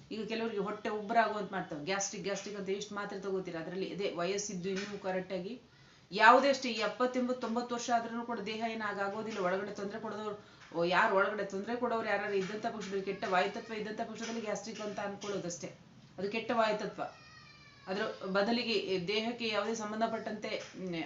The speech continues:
ಅನಾರೋಗ್ಯ ಸ್ಥಿತಿ ಬರೋದಿಲ್ಲ. ದೇಹ ಅಷ್ಟು ಸಕ್ಷಮವಾಗಿದೆ. ಇದು ಪಂಚತತ್ವ ಪ್ರ-,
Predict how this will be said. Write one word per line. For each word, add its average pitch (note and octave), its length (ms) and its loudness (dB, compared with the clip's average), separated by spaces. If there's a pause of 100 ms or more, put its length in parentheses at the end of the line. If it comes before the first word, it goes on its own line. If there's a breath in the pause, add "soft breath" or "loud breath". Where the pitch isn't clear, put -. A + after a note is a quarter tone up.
ಅನಾರೋಗ್ಯ G#3+ 460 -2
ಸ್ಥಿತಿ - 280 -8
ಬರೋದಿಲ್ಲ. F#3 480 0 (720)
ದೇಹ A3 200 2
ಅಷ್ಟು F#3+ 460 -4
ಸಕ್ಷಮವಾಗಿದೆ. G3+ 580 0
ಇದು E3 140 -2
ಪಂಚತತ್ವ F#3 480 -4
ಪ್ರ-, G#3 240 -4